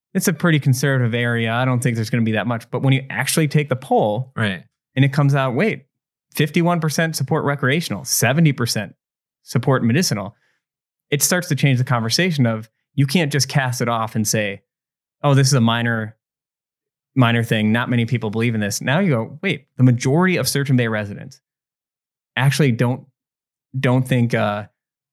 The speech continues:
Speaker 1: marijuana is that big of a problem that you need to make it illegal." So that really does start to change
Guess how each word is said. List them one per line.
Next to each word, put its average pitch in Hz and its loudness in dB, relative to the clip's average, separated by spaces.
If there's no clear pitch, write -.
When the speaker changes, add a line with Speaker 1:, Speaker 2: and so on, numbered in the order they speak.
Speaker 1:
marijuana 117 2
is 104 -4
that 113 0
big 113 -2
of 107 -6
a 117 -4
problem 107 -4
that 110 -4
you 113 0
need 104 0
to 104 -8
make 104 -4
it 101 -8
illegal." 101 -10
So 135 2
that 143 0
really 151 2
does 139 0
start 127 -2
to 120 -4
change 123 -2